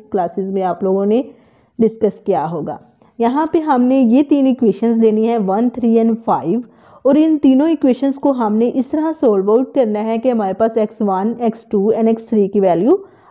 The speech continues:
आ जाए। सबसे पहले हम वन और थ्री इक्वेशन को सब्ट्रैक्ट करेंगे। सब्ट्रैक्ट करेंगे तो हमारे पास जो थ्री इक्वेशन है उसके साइन चेंज हो जाएंगे।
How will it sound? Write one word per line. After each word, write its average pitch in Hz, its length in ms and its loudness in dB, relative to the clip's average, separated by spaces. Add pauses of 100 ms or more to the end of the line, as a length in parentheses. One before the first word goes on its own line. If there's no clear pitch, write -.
(100)
आ - 160 0
जाए। - 180 -4
सबसे 254 340 -2
पहले 330 300 2
हम 330 240 -4
वन 214 360 0
और 285 100 0
थ्री 262 340 0
इक्वेशन 214 580 0
को 254 180 0
सब्ट्रैक्ट 196 600 -4
करेंगे। 151 440 -6 (640)
सब्ट्रैक्ट 254 440 -2
करेंगे 285 400 0
तो 311 140 -4
हमारे 214 280 2
पास 226 220 -2
जो 240 120 -2
थ्री 277 300 2
इक्वेशन 247 360 -4
है 240 60 -2
उसके 240 220 -2
साइन 180 380 -4
चेंज 214 320 2
हो 247 80 4
जाएंगे। 294 520 0